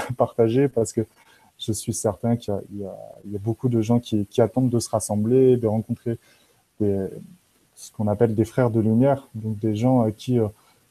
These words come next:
quand on se rencontre, on, on se dit, « Ben oui, euh, c'est toi, euh, je te reconnais, euh, t'es mon frère, et je sens que je peux vivre avec toi, créer un projet pendant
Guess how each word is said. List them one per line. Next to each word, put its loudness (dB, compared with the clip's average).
quand -4
on 0
se -4
rencontre, -4
on, -4
on -10
se -4
dit, « -2
Ben 2
oui, 4
euh, 2
c'est -6
toi, 2
euh, 0
je -12
te -4
reconnais, 0
euh, -2
t'es -4
mon -2
frère, 2
et 0
je -2
sens 0
que -2
je -6
peux 0
vivre 2
avec 0
toi, 2
créer -4
un -2
projet -2
pendant -8